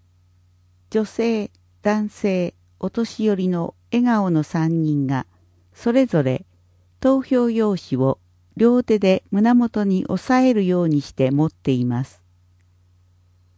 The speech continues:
六枚目、市優秀賞、神村雄平。説明、真剣に考えるんだ、日本の未来の文字があります。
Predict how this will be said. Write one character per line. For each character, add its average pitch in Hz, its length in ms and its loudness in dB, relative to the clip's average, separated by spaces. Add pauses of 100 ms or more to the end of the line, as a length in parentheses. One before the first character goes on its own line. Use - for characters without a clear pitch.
(360)
六 208 280 -4
枚 233 340 0
目、 180 240 -6 (560)
市 - 440 -6
優 247 260 -2
秀 220 280 -4
賞、 127 480 -6 (340)
神 262 220 0
村 160 240 -2
雄 147 300 -4
平。 139 440 -6 (960)
説 - 360 -6
明、 190 460 -4 (580)
真 269 340 0
剣 254 380 0
に 220 240 -2 (100)
考 226 300 0
え 214 180 0
る 160 160 0
ん 139 120 0
だ、 139 220 -4 (220)
日 190 160 2
本 233 340 0
の 220 120 0
未 196 180 -2
来 135 300 -2 (280)
の 202 260 -2
文 196 140 -2
字 175 140 -2
が 143 120 0
あ 131 60 0
り 127 100 -4
ま 123 200 -4
す。 - 160 -20